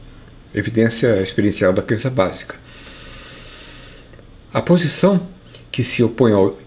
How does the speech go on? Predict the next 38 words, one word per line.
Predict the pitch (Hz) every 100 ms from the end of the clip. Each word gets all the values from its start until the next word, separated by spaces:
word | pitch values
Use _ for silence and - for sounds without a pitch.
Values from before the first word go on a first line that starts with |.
| -
confiabilismo, | 160 156 113 117 107 170 180 107 - - - - - -
como | - 104
eu | 95
já | 127
disse, | 117 135 180 - -
resolveria | 104 123 131 117 143 113 104 104
casos | - 113 101
como | - 107
o | 120
de | 139
Norman | 117 110 98 98
também, | 170 190 123 143 - -
é | 147
o | 131
evidencialismo, | 156 160 117 117 - 156 120 123 123 127 - - - -
é | 92
de | 92
um | 104 110
filósofo | - 117 104 -
como | 127 147
Feldman. | - 117 98 - - - - - - - - - -
Segundo | - 135 202
o |
evidencialismo, | 190 131 98 98 135 120 127 143 165 - - -
a |
crença | 120 - 165 185 -
deve | 117 117
ser | 123
vista | 98 113 127
como | - 135
sendo | - 113 107
dependente | 165 175 107 110 110 -
da | 123 - - - -
evidência | 170 147 117 120 -
que | -
a | 110
pessoa | 110 - 113
possui. | 113 160 - 123 95